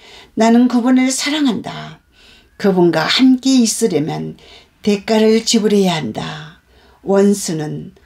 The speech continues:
우리가 예수님과 함께 시간을 보내며 그분께 배우고 그분의 말씀을 믿으며 그분의 초자연적 능력을 깨닫게 되는 것을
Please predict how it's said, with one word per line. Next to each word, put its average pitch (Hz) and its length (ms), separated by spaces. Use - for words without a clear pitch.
우리가 247 380
예수님과 262 560
함께 262 300
시간을 277 440
보내며 165 680
그분께 220 640
배우고 190 800
그분의 208 400
말씀을 202 520
믿으며 180 840
그분의 180 480
초자연적 254 800
능력을 262 580
깨닫게 247 400
되는 180 260
것을 156 520